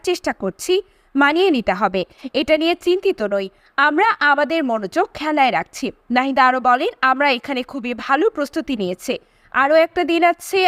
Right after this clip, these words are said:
আশা করি ভালো প্রস্তুতি হবে। গতকাল আর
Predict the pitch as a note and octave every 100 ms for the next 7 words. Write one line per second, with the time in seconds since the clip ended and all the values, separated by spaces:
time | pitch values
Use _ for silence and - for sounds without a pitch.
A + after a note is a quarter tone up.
0 | - C4 C#4 - E4+ A3+ A#3+ D4+ - D4
1 | F#4 A3+ G#3+ - G#3 G3+ F#3+ F#3+ - _
2 | _ _ B3+ C4 C#4 C4 C4 C4+ C4+